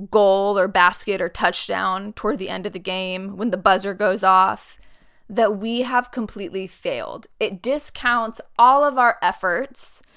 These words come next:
and all of our intentions leading up to that moment. And yes, while, like,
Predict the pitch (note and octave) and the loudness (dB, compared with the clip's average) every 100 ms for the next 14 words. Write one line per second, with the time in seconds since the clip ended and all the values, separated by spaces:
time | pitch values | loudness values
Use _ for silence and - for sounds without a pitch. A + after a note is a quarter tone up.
0 | - - A3 G3+ A3 B3+ A#3+ A#3 G#3+ G3+ | -20 -6 0 6 8 8 6 4 2 -6
1 | G3+ G#3 - F#3+ F#3 F#3+ - F#3+ G3 F#3+ | -8 -8 -6 -8 -8 -12 -10 -6 -6 -6
2 | F3 - F3+ F3+ E3+ E3 A2 - - - | -8 -8 -4 -4 -4 -10 -12 -12 -12 -12
3 | D#4 - - _ - - _ _ _ _ | -12 -14 -18 _ -20 -20 _ _ _ _
4 | - _ A#3+ B3+ B3+ B3+ A#3+ G#3+ G#3+ A#3 | -20 _ 0 2 2 -2 -6 -8 0 0
5 | E3+ - A3+ A#3+ B3 A#3+ | 0 -4 4 6 4 0